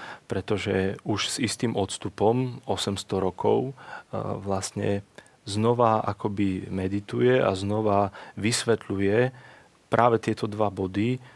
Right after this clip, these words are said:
spoznať Ježiša v slove, v slo-, v slove a, a spoznať Ježiša skrz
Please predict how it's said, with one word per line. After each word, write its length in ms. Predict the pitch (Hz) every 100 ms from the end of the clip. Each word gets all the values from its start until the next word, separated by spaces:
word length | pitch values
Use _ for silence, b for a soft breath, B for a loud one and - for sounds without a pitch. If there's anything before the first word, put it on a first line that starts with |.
| B
spoznať 800 | - - - 107 101 98 98 - - -
Ježiša 560 | 104 104 98 104 - 90
v 60 |
slove, 420 | - 104 104 110 127 127 120
v 80 | -
slo-, 480 | - 101 104 101 -
v 40 | -
slove 440 | - 95 95 127 143 B B B B -
a, 160 | - 104 95 95
a 80 | -
spoznať 420 | 101 - 110 110 95
Ježiša 540 | 101 98 104 - 101 101 101 - _ -
skrz 480 | - 110 101 -